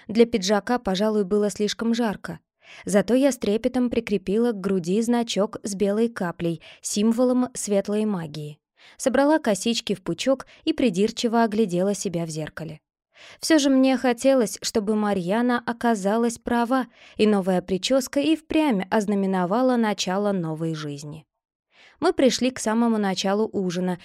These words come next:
когда лишь самые голодные и нетерпеливые адепты штурмовали столики. Но на меня все равно с любопытством поглядывали.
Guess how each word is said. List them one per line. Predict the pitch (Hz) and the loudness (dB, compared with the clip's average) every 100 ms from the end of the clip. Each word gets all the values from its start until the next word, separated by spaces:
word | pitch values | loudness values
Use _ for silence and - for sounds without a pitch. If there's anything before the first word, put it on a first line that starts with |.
| - | -16
когда | - 202 196 190 | -2 0 2 2
лишь | 185 - | 0 0
самые | 208 196 185 180 | 0 0 0 0
голодные | 175 175 196 190 180 175 | 0 0 0 0 -2 -2
и | - | -2
нетерпеливые | 202 185 190 175 196 190 202 175 170 | -2 -2 -4 -4 -2 0 0 0 -2
адепты | - 170 156 214 - 262 - - | -2 -6 -2 -4 0 -2 -2 -12
штурмовали | - - 285 277 226 175 190 | -6 0 2 2 2 0 -2
столики. | 185 185 151 151 - 170 - _ _ - - | -2 -2 -2 -6 -10 -14 -16 _ _ -20 0
Но | 302 320 | 4 6
на | 302 | 6
меня | 277 262 277 294 | 6 4 4 2
все | - 262 | 2 4
равно | 254 247 294 | 4 4 2
с | 294 | 2
любопытством | 208 180 175 190 - 208 208 | 0 0 0 -4 -2 -4 -2
поглядывали. | 220 214 254 208 170 156 | -2 0 0 0 -2 -4